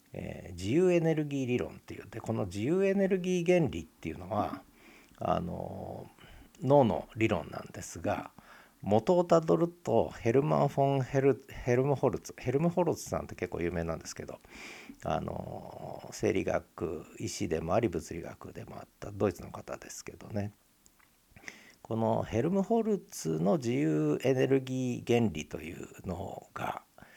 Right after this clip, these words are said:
えー、あって、まあ、それが大元たどるとそこまで行き着くんですが、これをカール・フリストンっていう人は、脳科学、神経科学において、実はこの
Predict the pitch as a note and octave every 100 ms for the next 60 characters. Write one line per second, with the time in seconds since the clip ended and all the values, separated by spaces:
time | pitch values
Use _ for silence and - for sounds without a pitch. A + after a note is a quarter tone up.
0 | - - - _ _ - E2+ D#2+ D#2 -
1 | F#2 - - E2 C#2+ - - - _ -
2 | - A#2+ A2 D3+ E3 E3 D#3+ D#3+ - -
3 | C#3+ D3+ D3 D3+ D3 C#3 D3 B2+ F#2+ G2+
4 | G#2+ G#2+ D#2 D2 - - E2+ - D2+ G2+
5 | G2 - D3+ E3+ E3 - - - - -
6 | - - C#3+ D3 C3+ D3+ D3 - F2 E2
7 | - - - - D#2+ F#2+ F#2+ D2 - -
8 | - _ _ _ _ - A2+ D#3+ E3 F3
9 | C#3 - - D#3 D#3 D#3 D#3 D#3 B2 -
10 | - D#2+ - - G2+ G2 B2 C#3+ C3+ -
11 | - D#3+ D3 - - - - - - G#2
12 | A2+ A#2 D3 C#3+ D#3 D#3 - - - -
13 | - - A2+ A2 G#2+